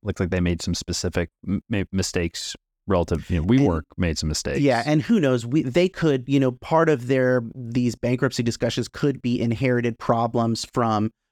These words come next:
Speaker 2: from their earlier collapse, and nothing really to do with how they're doing now or the state of the market.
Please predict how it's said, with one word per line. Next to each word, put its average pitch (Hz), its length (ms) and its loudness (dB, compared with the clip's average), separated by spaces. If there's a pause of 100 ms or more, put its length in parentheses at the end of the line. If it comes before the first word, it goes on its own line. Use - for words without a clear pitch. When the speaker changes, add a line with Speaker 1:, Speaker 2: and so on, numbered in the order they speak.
(120)
Speaker 2:
from 123 200 2
their 113 140 0
earlier 110 440 2
collapse, 104 440 -2
and 113 140 0
nothing 123 340 0
really 117 280 2
to 117 120 -4
do 113 160 0
with 104 100 -4
how 120 180 0
they're 113 120 2
doing 110 280 0
now 123 300 2
or 117 140 2
the 110 120 -4
state 123 220 0
of 107 80 -2
the 107 80 0
market. 113 400 0